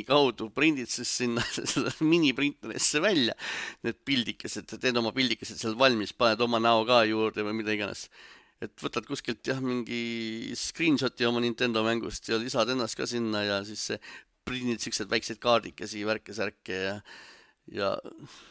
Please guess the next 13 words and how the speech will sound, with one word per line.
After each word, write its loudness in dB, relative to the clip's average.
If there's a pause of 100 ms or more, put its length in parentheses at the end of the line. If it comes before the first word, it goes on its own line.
(680)
<laughs> 0
see 12
on 6
nii 8
jaur 12
idee. 8 (160)
See -4
on -6
tõsiselt, 0 (160)
see 6
on 4
<laughs> -4
täiesti, 6